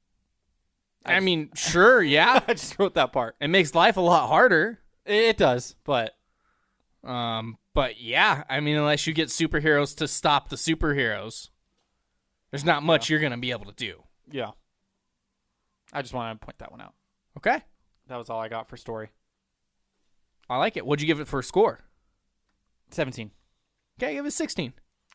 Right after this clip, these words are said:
Speaker 1: Um, there's a lot of moving parts, like I said. Even though the idea, the entire idea of agreeing whether or not to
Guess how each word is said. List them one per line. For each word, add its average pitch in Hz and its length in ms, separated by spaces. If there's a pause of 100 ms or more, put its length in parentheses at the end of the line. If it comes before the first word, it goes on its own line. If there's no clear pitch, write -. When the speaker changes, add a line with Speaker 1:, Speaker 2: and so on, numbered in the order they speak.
(140)
Speaker 1:
Um, 127 480 (840)
there's 202 140
a 220 40
lot 220 140
of 208 60
moving 202 200
parts, 175 280
like 151 100
I 139 60
said. 139 340 (420)
Even 165 220
though 165 160
the 147 140
idea, 139 360
the 139 280 (160)
entire 185 340
idea 147 360
of 123 80
agreeing 127 320
whether 120 180
or - 20
not 117 200
to 110 320